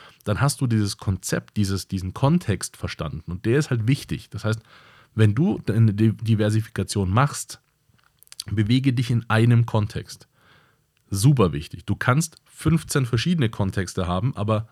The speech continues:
du musst dein Portfolio innerhalb eines Kontextes eben als Marke definieren und auch klar machen, warum das jetzt miteinander zu tun hat. Und wenn du das schaffst, dann kannst du dich wahnsinnig breit aufstellen.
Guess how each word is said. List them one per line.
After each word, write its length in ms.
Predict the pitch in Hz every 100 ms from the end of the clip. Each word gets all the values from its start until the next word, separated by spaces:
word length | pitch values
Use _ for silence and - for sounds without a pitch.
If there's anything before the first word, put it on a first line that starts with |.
| _
du 80 | 110
musst 300 | 110 139 - -
dein 200 | 98 90
Portfolio 760 | - 98 - - 139 135 117
innerhalb 560 | 151 165 147 117 120 117 -
eines 460 | 123 127 127 117
Kontextes 600 | - 117 110 107 - 110 - - - - _ _ _ _
eben 380 | - 120 113 110 -
als 300 | 107 107 -
Marke 580 | 107 104 101 131 117 113
definieren 640 | 98 98 98 95 104 117 120
und 160 | 104
auch 200 | 101 -
klar 340 | - 107 101 110
machen, 320 | 104 - 98
warum 300 | 95 117 120
das 120 | 101
jetzt 200 | 101 -
miteinander 420 | 101 95 95 90
zu 120 | -
tun 220 | 90 123 87
hat. 200 | - _ _ - - - - - -
Und 140 | 101
wenn 120 | 98
du 80 | 98
das 380 | 95 113 135 -
schaffst, 560 | - 120 - - - _ _ _ _
dann 220 | 101 117
kannst 260 | 117 123 113
du 40 |
dich 220 | 90 82
wahnsinnig 500 | 82 90 117 113 85
breit 280 | - 90 90
aufstellen. 540 | 98 131 - 127 170